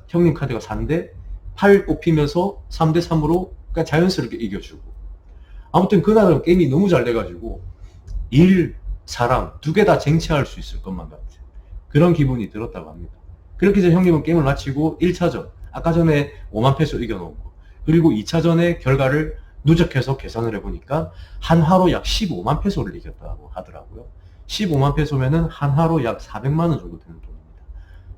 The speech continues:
예, 생바하시는 분이 하루에 사백만 원 이겼다. 이거는 뭐 거의 뭐, 네, 역사적인 날이지 않을까.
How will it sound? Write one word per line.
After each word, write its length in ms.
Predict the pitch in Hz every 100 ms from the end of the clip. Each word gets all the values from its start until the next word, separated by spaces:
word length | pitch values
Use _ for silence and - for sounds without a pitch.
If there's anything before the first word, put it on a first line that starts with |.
| -
예, 140 | 80
생바하시는 680 | 80 135 165 180 185 220 202
분이 460 | 156 147 127 104 - - - - - - - - - - - - - - - -
하루에 340 | - 143 156
사백만 440 | 117 107 127 151 127
원 20 |
이겼다. 420 | 98 90 - - - -
이거는 400 | 143 196 208 143
뭐 140 | 98 90
거의 280 | 98 131
뭐, 400 | 143 90 78 71 - - - -
네, 280 | 87 - -
역사적인 500 | 160 - 226 175 117
날이지 300 | 110 104 98
않을까. 600 | 98 92 - 69 73 -